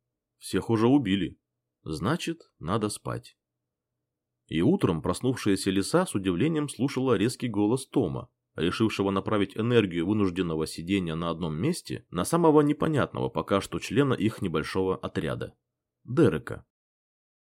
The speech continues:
Подрёмывая на широкой груди Ченни, она сквозь наплывающую мягкую пелену даже немного пожалела Дерека,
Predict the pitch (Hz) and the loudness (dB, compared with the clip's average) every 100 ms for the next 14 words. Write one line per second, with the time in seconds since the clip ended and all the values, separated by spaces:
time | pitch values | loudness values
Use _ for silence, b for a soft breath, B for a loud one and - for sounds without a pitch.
0 | _ 80 87 120 127 113 113 110 107 104 | _ -2 4 6 6 6 6 6 2 2
1 | 110 110 107 98 107 95 90 - 170 151 | 2 2 2 2 2 2 -4 -2 0 0
2 | 82 - 80 90 - 110 117 - 98 113 | -2 -2 -2 -2 -4 0 0 0 0 2
3 | 117 107 95 - 104 101 104 101 - 95 | 4 2 0 -2 0 2 2 0 -2 -4
4 | 101 101 120 180 113 110 123 143 135 135 | -2 -2 0 0 0 0 0 0 0 0
5 | 127 127 135 151 170 143 85 71 82 65 | -2 -2 -2 0 2 2 2 0 -2 -2
6 | - 55 | -6 -12